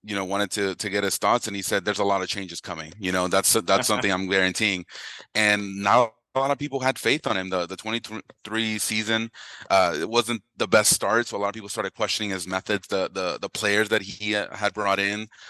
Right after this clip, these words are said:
Speaker 1: Um, but, you know, a, a lot of people were saying, "Let Juan cook,"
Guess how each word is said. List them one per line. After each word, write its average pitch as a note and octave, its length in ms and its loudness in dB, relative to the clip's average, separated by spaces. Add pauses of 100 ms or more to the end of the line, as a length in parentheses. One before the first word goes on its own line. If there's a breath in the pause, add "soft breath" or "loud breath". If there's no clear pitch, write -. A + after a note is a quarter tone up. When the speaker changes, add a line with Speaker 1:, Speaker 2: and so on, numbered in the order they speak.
(220 loud breath)
Speaker 1:
Um, F#2 480 0
but, F#2+ 320 4
you G2 140 -10
know, F#2+ 200 -6
a, F2 380 -2
a - 20 2
lot G#2+ 160 6
of A2+ 80 -2
people G#2 180 -8
were G#2 60 -2
saying, G#2 220 2
"Let A2 280 4
Juan A2+ 200 0
cook," - 340 -2